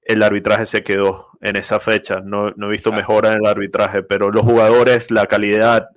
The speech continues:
Speaker 1: eh, los equipos, la logística, todo se ve que ha crecido, pero no, el, el, no ha crecido
Speaker 2: Ujú.
Speaker 1: nada el arbitraje. Creo que, eh, eh, hasta ha empeorado,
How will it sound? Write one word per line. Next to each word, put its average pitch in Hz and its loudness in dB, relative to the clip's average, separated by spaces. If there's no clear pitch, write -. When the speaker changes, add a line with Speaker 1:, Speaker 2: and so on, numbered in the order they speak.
Speaker 1:
eh, 98 -2
los 98 -4
equipos, 110 -2
la 101 -2
logística, 107 -2
todo 117 4
se 127 0
ve 107 2
que 113 0
ha 110 0
crecido, 113 -2
pero 92 -2
no, 104 0
el, 104 -2
el, 98 -6
no 107 -6
ha 107 -4
crecido 107 -4
Speaker 2:
Ujú. 104 -6
Speaker 1:
nada 104 0
el 107 0
arbitraje. 98 -2
Creo 101 -6
que, 101 0
eh, 101 -2
eh, 107 -4
hasta 107 0
ha 113 2
empeorado, 95 0